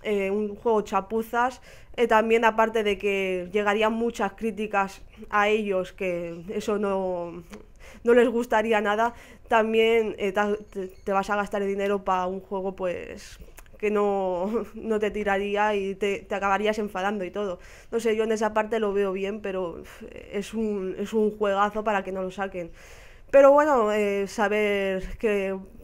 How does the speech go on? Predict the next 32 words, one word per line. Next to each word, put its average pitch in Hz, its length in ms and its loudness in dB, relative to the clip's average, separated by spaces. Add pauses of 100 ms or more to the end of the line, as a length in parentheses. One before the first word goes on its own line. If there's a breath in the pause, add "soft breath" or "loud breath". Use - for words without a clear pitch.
(140)
va 214 220 -4
a - 20 0
ser 202 320 -2
un 208 200 -6
juego 202 320 -4
potente 208 560 0
y 208 80 0
bueno, 208 200 -2
ya 196 220 0
se 202 180 -4
ve 208 180 -2
visualmente, 196 800 -4
es 190 120 -8
una 185 240 -6
pasada. 202 500 -6 (380 loud breath)
Así 247 260 0
que 240 120 0
bueno, 277 200 2
nada, 214 500 0
treinta 247 340 2
de 208 100 4
enero 247 380 2
simplemente 214 640 -4
para 185 260 0
PlayStation 196 440 -6
cuatro, 240 520 -4
Xbox 202 440 -6
One 214 320 -2 (140)
y 285 160 -4
para 214 320 -2
P 196 120 -8
C. 220 320 -6